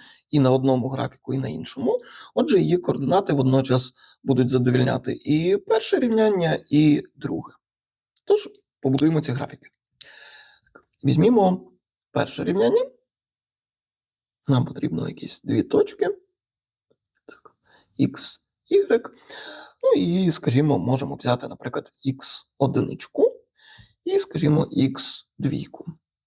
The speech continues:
Якщо ікс одиничка, тоді дев'ять на один — це дев'ять. Е, і дев'ять плюс щось — це п'ятнадцять. Отже, це щось — це шість. Отже, три ігрек дорівнює шість, отже, y дорівнює два в такому випадку.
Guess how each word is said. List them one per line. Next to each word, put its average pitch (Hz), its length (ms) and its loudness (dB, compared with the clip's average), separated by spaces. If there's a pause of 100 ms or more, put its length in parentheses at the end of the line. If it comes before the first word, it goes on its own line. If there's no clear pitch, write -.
(1300)
Якщо 185 220 2
ікс - 360 0
одиничка, 117 560 -2
тоді 135 260 -2
дев'ять 131 320 0
на 120 140 -2
один — - 340 -4
це 127 440 -4
дев'ять. - 840 -2 (800)
Е, 165 400 2
і 180 180 4
дев'ять 147 400 0
плюс 139 160 -6
щось — - 380 -6
це 120 100 -12
п'ятнадцять. - 800 -4
Отже, - 280 -2
це - 220 -4
щось — - 440 -8
це - 120 -8
шість. - 640 -2 (340)
Отже, 160 200 2
три 151 240 0
ігрек 127 240 0
дорівнює 190 380 2
шість, - 300 -4
отже, - 360 0 (260)
y - 360 0
дорівнює - 380 -4
два - 240 -2
в - 100 -8
такому - 260 -18
випадку. - 340 -20